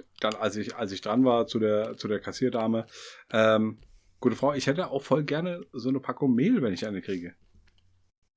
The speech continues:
Und sie guckt, guckt dann ihre, ihre Kollegin an der, an der Nebenkasse an und sagt, "Ja, was soll ich denn jetzt machen?"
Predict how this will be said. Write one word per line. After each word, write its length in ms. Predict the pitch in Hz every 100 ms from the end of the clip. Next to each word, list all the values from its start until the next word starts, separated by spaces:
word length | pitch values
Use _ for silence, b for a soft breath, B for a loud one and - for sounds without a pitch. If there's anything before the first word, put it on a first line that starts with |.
| _ _ _ _ _ _ _
Und 80 | 127
sie 140 | 147
guckt, 360 | 131 - - - 151
guckt 180 | - 131
dann 120 | 143
ihre, 260 | 151 120 135
ihre 220 | 151 110
Kollegin 340 | 98 113 147 160
an 120 | 120
der, 200 | 117 123
an 100 | 113
der 80 | 107
Nebenkasse 480 | 123 165 160 156
an 240 | 143 196 - B B B
und 80 | 113
sagt, 180 | 123 117
"Ja, 160 | 135
was 120 | 135 -
soll 100 | 113
ich 80 |
denn 80 | 107
jetzt 140 | 95 190
machen?" 300 | 190 107